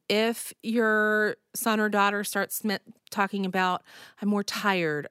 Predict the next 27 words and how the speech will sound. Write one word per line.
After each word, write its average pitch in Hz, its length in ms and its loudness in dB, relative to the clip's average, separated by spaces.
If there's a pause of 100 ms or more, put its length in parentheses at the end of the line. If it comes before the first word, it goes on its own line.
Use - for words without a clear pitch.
I'm 180 120 -4
cold 202 420 0
all 170 200 0
the 160 100 -4
time, 143 600 -8 (120)
I'm 180 60 -14
constipated, 208 1040 -6
I 180 80 -8
have 196 120 -4
heartburn," 175 840 -2 (420)
you 214 60 0
know, 202 120 0
all 233 220 2
those 285 260 0
things 233 320 -2
are 190 80 -2
symptoms 196 680 -2
that 170 320 0 (160)
we're 185 160 -2
not 180 320 -2
fueling 202 540 -2
our 170 140 0
body 160 380 -2
the 160 120 -8
right 131 280 -4
way. - 320 -10 (500)
Um, 170 500 0